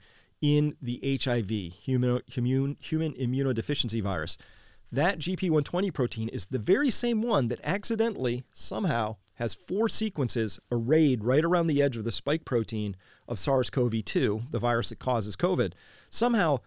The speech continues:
those G P one twenty proteins that Fauci was busy co-inventing treatments for ended up arrayed all around the spike protein in critical spots where actual binding and interactions could happen. So I got some questions about that too, because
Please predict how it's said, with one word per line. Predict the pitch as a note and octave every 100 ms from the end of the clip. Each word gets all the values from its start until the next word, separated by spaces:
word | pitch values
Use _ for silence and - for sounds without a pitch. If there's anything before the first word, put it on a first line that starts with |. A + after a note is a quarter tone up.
| _
those | C3+ G3 A3
G | - G#3
P | G3+ F#3
one | D#3+ D#3
twenty | - F#3+ E3+ A#2+ - -
proteins | C#3 C3 C3 C3
that | A2+ -
Fauci | D#3 F#3 - E3+
was | B2+
busy | A2+ E3 E3
co-inventing | C#3+ F#3 F#3 B2+ A#2 A2 A#2 A2+ - _ _ _
treatments | - C#4 - B2
for | C#3 B2 A#2 D#3
ended | F#3+ F3
up | C#3+ - _
arrayed | B2+ A#2+ C#3+ C3+ A2+ -
all | C3 C3+ C3+
around | A#2+ A#2 A2+
the | G2
spike | - B2+ -
protein | A2+ G2+ - G2+ F#2+ - -
in | B2+
critical | B2 D#3+ B2+ B2 A#2 - - - -
spots | - - F#2+ F2+ -
where | A2+ G#2 -
actual | A#2+ A#2+ - A2+
binding | G#2 A2+ G#2 G#2 G2+
and | A2
interactions | G2+ F#2+ F#2+ - F2
could | -
happen. | C3 F#3+ - - - - - -
So | - D#3+ D3 C3+ - - -
I |
got | D3
some | C#3
questions | - C3 - G#2+
about | G#2 F#2+ F#2+
that | F2+ -
too, | - - - _ -
because | G2+ A#2 G#2+ G#2 -